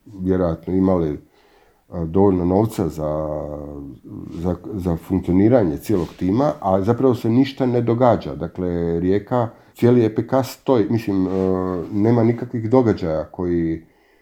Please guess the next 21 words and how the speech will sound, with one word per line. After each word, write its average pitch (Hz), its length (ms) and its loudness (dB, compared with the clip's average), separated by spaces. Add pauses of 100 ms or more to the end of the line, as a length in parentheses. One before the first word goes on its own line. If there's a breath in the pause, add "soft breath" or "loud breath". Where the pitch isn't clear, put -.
(680 soft breath)
koji 92 200 2
su 90 140 -6
bili 98 300 2
predviđeni. 92 600 -2 (720 soft breath)
I 135 840 4 (460)
sad 156 240 -6
se - 220 -20
čeka 160 320 2
zapravo, 127 640 2 (180)
e, 110 40 0
što 131 200 -2
će - 160 -10
se 101 160 -2
dogo-, 107 260 2
događati 107 540 2
u 98 40 0
narednim, 107 460 0
narednim 110 420 2
mjesecima 131 580 2
i 123 200 0
tu 151 260 6